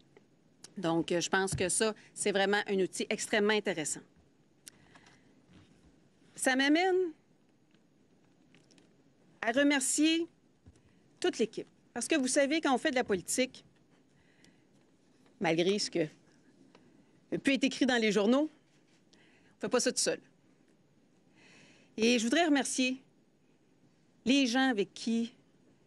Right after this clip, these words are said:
j'ai travaillé. Tout seigneur, tout honneur,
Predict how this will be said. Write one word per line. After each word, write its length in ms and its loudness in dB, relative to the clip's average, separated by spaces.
j'ai 180 0
travaillé. 560 -2
Tout 120 -10
seigneur, 340 2
tout 180 -6
honneur, 520 0